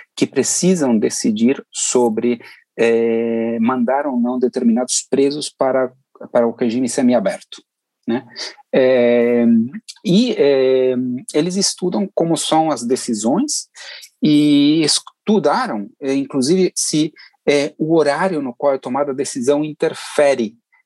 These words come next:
eh, na decisão. E se constatou de que nos horários mais perto do almoço, o juiz tende a ser menos complacente, conceder menos a condicional. Olha só que interessante. E você sabe por quê? Basicamente por questão,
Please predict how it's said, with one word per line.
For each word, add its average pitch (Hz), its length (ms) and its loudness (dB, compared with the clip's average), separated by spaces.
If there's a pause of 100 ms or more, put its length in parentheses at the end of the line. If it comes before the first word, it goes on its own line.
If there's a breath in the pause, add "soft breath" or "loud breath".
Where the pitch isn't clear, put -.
(140)
eh, 127 400 0
na 120 280 2
decisão. 117 600 -6
E 117 60 -2
se - 160 0
constatou 165 760 -2 (340 loud breath)
de 123 180 -2
que 131 160 -2
nos 127 180 2
horários 127 360 -2
mais - 400 -6
perto 143 400 -2
do 135 260 0
almoço, 123 720 -4 (1080)
o 139 120 2
juiz 131 320 0
tende 143 240 -2
a 123 40 -2
ser 139 200 -4
menos 143 320 -2
complacente, 127 760 -2
conceder 123 520 0
menos 127 480 0
a 98 80 0
condicional. 98 600 -6 (160)
Olha 117 220 0
só - 160 -8
que - 100 -12
interessante. - 800 -6
E 147 80 2
você - 140 2
sabe 185 260 0
por 120 220 -4
quê? 185 260 0 (140)
Basicamente 147 640 -2
por 170 100 -6
questão, 151 420 -2